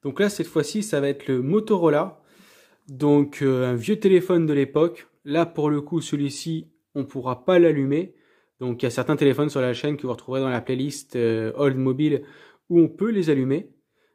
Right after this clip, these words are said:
et d'autres non. Donc là, j'avais éti-, <laughs> et collé une étiquette de Koei, voilà, sur Europe deux. Bon, ça vaut ce que ça vaut, on va dire.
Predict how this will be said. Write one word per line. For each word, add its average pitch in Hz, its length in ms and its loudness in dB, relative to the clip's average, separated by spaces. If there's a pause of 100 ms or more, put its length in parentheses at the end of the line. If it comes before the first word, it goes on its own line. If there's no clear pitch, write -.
(160)
et 127 60 -8
d'autres 165 340 -2
non. 131 180 0
Donc 127 300 -10
là, 131 80 -4
j'avais 123 220 -4
éti-, 127 340 -8
<laughs> - 100 -8
et 123 140 0 (180)
collé 143 220 2
une 147 80 2
étiquette 131 580 -6
de 127 180 -2
Koei, 127 500 -2 (420)
voilà, 120 160 -6
sur 120 200 -6
Europe 117 300 -2
deux. 123 220 2
Bon, 117 300 -6
ça - 140 -12
vaut 113 120 -8
ce 117 80 -14
que 123 100 -12
ça 117 160 -12
vaut, 123 160 -2
on 139 60 -4
va 120 100 -2
dire. 135 280 -4